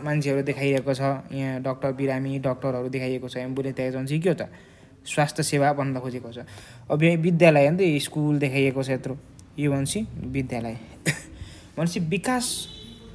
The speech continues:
हुनको लागि के कुरा आवश्यक छ, चाहिँदो रहेछ भनेपछि विद्यालय, स्वास्थ्य, यातायात, होइन, सञ्चार, खाने पानी, विद्युत,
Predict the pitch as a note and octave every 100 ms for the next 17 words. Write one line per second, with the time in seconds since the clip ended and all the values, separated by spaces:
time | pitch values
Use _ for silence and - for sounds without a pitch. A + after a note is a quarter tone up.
0 | - D3+ A3 A#3 A#3 A#3+ B3 A#3 C4 G3+
1 | F#3 F3 - D3+ C#3+ - E3 E3 E3 G3+
2 | A#3+ - C#3+ C#3+ - F3 E3+ - - -
3 | - - B2 D3+ E3 D#3+ D#3+ E3+ E3 E3
4 | E3 - E3+ E3 E3+ - - - D3+ E3
5 | E3 D#3+ E3 E3 - - - - C#3+ F#3+
6 | - E3 E3 D#3 E3 F3 - - - -
7 | D3 D#3+ D#3 D#3+ D#3+ D3 D#3+ D3+